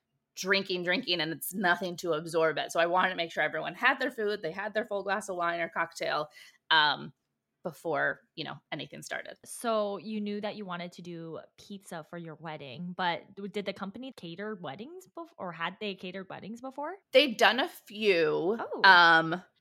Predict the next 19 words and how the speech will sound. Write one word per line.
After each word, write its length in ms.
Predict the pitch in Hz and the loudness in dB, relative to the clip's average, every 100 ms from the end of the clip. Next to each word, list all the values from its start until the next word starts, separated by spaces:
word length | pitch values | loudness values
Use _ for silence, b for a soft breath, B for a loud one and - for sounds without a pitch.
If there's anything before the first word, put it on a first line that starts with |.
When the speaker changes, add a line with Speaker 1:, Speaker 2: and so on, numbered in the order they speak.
| 220 | -2
Speaker 1:
but 100 | 226 | 2
they've 200 | 220 - | 2 4
do, 160 | 214 | 4
they 140 | 202 220 | 6 4
do, 160 | 240 247 | 4 4
I 20 | |
mean, 120 | 233 | 2
so 100 | 294 | 0
they 160 | 233 302 | 2 0
started 500 | - - 202 202 - | 0 4 4 4 2
out, 300 | 165 170 160 - _ _ 175 | 6 8 6 0 _ _ 2
like, 200 | 165 - | 2 2
so 100 | - | -6
Timber 260 | 196 277 202 | -4 0 -2
Pizza 260 | 202 185 - | -4 -8 -6
started 360 | - 170 160 - | 2 2 2 2
out 340 | 160 160 165 | 4 4 0
with, 260 | 165 165 - _ b b b | 0 -2 -2 _ b b b
um, 540 | 175 175 147 143 147 | 4 6 4 2 -4